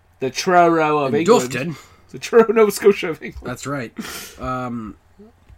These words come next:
Speaker 2: so, yeah, he, so he chats with his aunt and uncle. He goes to the factory to go interview for this job, talks to the top guy at the shop. He's a nice guy.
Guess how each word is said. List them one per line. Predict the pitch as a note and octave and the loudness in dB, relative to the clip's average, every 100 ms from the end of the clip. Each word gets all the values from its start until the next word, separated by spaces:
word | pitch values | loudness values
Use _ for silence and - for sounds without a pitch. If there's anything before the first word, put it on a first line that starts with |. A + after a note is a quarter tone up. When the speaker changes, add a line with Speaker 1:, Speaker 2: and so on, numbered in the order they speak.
| - - | -18 -2
Speaker 2:
so, | A3+ G#3+ G#3+ G#3+ A#3 | 2 4 4 0 -2
yeah, | A#3+ A3 | -2 -4
he, | G#3+ G3 | -4 -6
so | G3+ F#3+ | -2 -2
he | F#3+ | -2
chats | E3 G3 G3 | -4 -6 -6
with | F3 | -6
his | E3+ D3+ | -10 -10
aunt | - F#3 F3+ | -6 -6 -4
and | |
uncle. | G#3+ G#3 | -6 -2
He | G#3 | -2
goes | F3 G3+ - | 2 0 0
to | E3 | -8
the | |
factory | - G3 F#3+ G3 | -4 -2 -2 -4
to | F#3+ | -4
go | F3+ F3 D#3+ C#3+ D3 | -2 -2 -2 -4 -6
interview | F3+ F3+ F3 F3 | -4 -2 -2 -4
for | C#3+ | -6
this | C#3 - | -12 -6
job, | A3 A3+ A3 - | -2 0 0 0
talks | F#3+ D#3+ - | 0 0 -2
to | |
the | C#3+ | -12
top | C3+ E3 D#3+ | -4 -2 -2
guy | E3+ D3+ | -4 -6
at | B2 | -6
the | - | -8
shop. | F3+ F3 E3+ | -4 -4 -4
He's | D#3 C3+ | -8 -10
a | |
nice | D#3 C#3+ | -8 -8
guy. | F3+ F3+ E3+ | -4 -4 -4